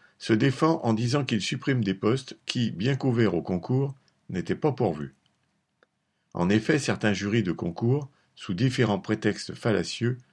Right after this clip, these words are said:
admettent moins de candidats qu'il n'y a de postes ouverts.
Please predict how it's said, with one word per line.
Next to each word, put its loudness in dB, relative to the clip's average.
admettent 4
moins 2
de 4
candidats 0
qu'il -4
n'y -2
a 2
de -4
postes -6
ouverts. -4